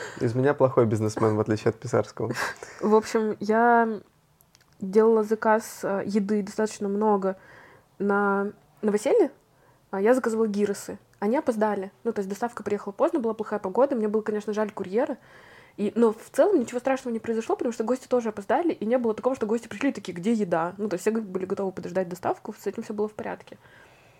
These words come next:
Speaker 2: А, я сказала об этом курьеру и оператору по телефону, когда они мне звонили, извиняться и, м, предупредить о том, что она будет перенесена. Но вместе с доставкой они привезли мне, э, бутылку оливкового масла, где была открытка,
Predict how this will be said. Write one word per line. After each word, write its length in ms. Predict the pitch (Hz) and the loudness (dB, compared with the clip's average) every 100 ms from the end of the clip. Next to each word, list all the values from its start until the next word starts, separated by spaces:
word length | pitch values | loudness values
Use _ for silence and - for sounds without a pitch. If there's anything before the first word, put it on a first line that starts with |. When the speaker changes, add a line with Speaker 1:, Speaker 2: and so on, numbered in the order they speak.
| _ _ _ _ | _ _ _ _
Speaker 2:
А, 300 | - 196 190 185 | -10 -6 -4 -4
я 160 | - 254 | 4 4
сказала 320 | 285 254 240 | 4 4 4
об 80 | 202 | 4
этом 160 | 196 190 | 0 -2
курьеру 400 | 208 269 427 262 _ - | -2 4 4 2 _ -6
и 240 | 214 220 _ _ _ - | -2 -2 _ _ _ -4
оператору 380 | 214 220 269 254 | 0 2 2 0
по 100 | 208 | -4
телефону, 380 | 214 208 214 190 | -6 -4 -4 -4
когда 200 | 190 190 | -4 -2
они 100 | 190 | -2
мне 120 | 185 | -4
звонили, 320 | 185 196 233 | -2 0 2
извиняться 500 | 190 196 202 208 - | 0 0 -2 -4 -6
и, 160 | 185 180 _ - | -6 -6 _ -18
м, 80 | - - _ - 127 - | -18 -18 _ -16 -14 -8
предупредить 480 | 190 190 208 202 | -8 -6 -6 -6
о 40 | 202 | -6
том, 140 | 208 | -8
что 120 | - | -6
она 100 | 196 | -6
будет 140 | 190 190 | -6 -8
перенесена. 500 | 202 196 - 196 185 - - - - - | -8 -10 -8 -10 -10 -18 -20 -20 -14 0
Но 420 | 208 208 202 208 - _ _ _ _ _ _ _ _ _ _ _ _ | 4 6 4 0 -8 _ _ _ _ _ _ _ _ _ _ _ _
вместе 420 | 208 214 233 233 | -6 2 2 2
с 20 | 214 | -6
доставкой 520 | 214 226 349 - 226 | -2 2 2 2 -2
они 120 | 233 | -2
привезли 380 | 240 208 208 226 | -4 -6 -2 -2
мне, 380 | 226 208 196 202 - _ _ - | 0 -2 -2 -4 -12 _ _ -12
э, 180 | 190 | -10
бутылку 360 | 185 202 233 226 | -6 -2 -2 0
оливкового 360 | 208 226 208 196 | -2 -2 -4 -2
масла, 380 | 214 311 - | -2 -2 -2
где 180 | 202 196 | -4 -4
была 160 | 196 208 | 0 0
открытка, 520 | 214 202 226 - 196 | 0 -2 -4 -4 -6